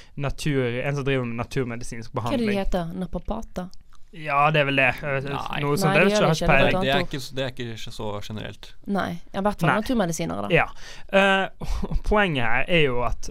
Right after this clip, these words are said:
Speaker 1: nå har vi hatt i hundre år, frem til to tusen og seksten, eh, en tigerbestand som synker. Og den er på vei oppover. Og nå er jo folk redd for at den kommer til å synke igjen, fordi at, eh, landet med mest folk i verden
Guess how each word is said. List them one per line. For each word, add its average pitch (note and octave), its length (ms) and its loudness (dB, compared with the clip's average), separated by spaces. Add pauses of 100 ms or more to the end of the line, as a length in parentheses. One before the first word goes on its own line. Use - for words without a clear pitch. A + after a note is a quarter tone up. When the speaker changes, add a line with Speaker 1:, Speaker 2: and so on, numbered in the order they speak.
Speaker 1:
nå F#3+ 160 6
har D#3 160 6
vi C3 80 0
hatt C#3 400 0
i F3 80 0 (140)
hundre C3+ 420 2
år, A2+ 300 -4 (340)
frem C#3+ 240 0
til - 140 -6
to C3+ 100 -4
tusen C3+ 160 -2
og A#2 80 -4
seksten, F#3 540 0 (500)
eh, C3+ 300 0 (260)
en C#3 220 -4
tigerbestand C#3 680 2
som - 80 -4
synker. - 640 -6 (400)
Og D#3 160 2
den D#3+ 320 2
er B2 80 -6
på - 80 2
vei A#2+ 240 0
oppover. - 480 -4 (560)
Og E3+ 80 0
nå F#3+ 240 4
er E3 160 6
jo C3 80 0
folk C#3 400 -4
redd B2 260 -2
for A2 300 -4
at - 380 -6 (680)
den A#2 240 -4
kommer A#2+ 160 -2
til A#2+ 80 -4
å - 80 -6
synke D#3 240 2
igjen, A2+ 240 0
fordi C#3 320 0
at, - 320 -8
eh, A2+ 400 -4 (640)
landet C3 400 0
med A#2 80 -2
mest C3 340 0
folk B2+ 300 0
i A#2+ 80 0
verden A#2 240 0